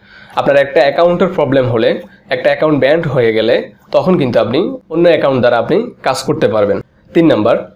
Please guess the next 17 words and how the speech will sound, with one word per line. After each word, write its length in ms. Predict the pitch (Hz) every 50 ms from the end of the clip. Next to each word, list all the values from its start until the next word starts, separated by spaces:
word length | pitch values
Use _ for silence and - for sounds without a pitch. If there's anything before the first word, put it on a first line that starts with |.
| _ _ _ _ _ _ _ _ _ _ _ -
ধরুন 300 | - 147 160 180 208 196 185
কোনো 120 | 180 185 - 170
কারণে 200 | 165 147 151 147 147 139
আপনার 200 | - 170 156 156
চাকরিটি 300 | - 127 - 143 131 135 135 151
চলে 160 | 139 127 113 104
গেল, 120 | 104 101 - - - - - _ _ _ _ - -
এখন 300 | 120 143 - - 135 117 107 123
বাস্তব 280 | 135 135 - - 190 170 156 147
জীবনে 260 | 160 156 156 151 147 -
কিন্তু 180 | 139 123 117 - 123 113
আপনার 220 | - - 135 185 - - - _ _ _ _ _ - - 147
অন্য 140 | 165 190 208 196 180
কোম্পানিতে 460 | 160 - - 143 131 117 - 127 143 180 214 220 196 - -
চাকরি 240 | 151 - - 170 165 165
পাওয়া 160 | 156 143 139 127 -
কিন্তু 160 | 127 123 165